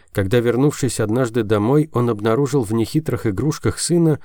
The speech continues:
кусок дрянного пергамента, на котором была переписана его последняя челобитная,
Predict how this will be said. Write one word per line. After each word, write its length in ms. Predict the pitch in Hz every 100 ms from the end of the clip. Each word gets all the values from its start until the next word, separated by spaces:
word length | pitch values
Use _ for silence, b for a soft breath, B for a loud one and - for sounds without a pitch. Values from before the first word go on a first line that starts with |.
| b b
кусок 380 | - - 175 127
дрянного 540 | 117 123 123 160 151
пергамента, 720 | 147 147 135 151 123 101 90 98
на 120 | 92
котором 380 | - 98 113 98
была 240 | 107 107
переписана 600 | - 98 87 151 - 127
его 200 | 117 107
последняя 540 | 101 104 - 139 131 120
челобитная, 800 | 127 123 127 156 151 95 87